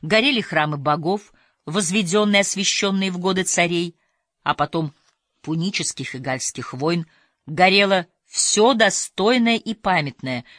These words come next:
что сохранилось от древних времен.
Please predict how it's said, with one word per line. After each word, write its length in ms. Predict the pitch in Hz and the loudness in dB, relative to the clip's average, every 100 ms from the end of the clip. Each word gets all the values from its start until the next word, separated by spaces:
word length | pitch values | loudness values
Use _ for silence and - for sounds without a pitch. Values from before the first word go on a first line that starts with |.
| _ | _
что 220 | - - | -8 -4
сохранилось 800 | 170 151 143 139 165 220 202 - | -4 -4 -4 -2 -2 -4 -4 -4
от 180 | 165 151 | -4 -6
древних 460 | 143 156 143 143 - | -4 -4 -6 -10 -10
времен. 420 | 139 131 123 | -8 -6 -8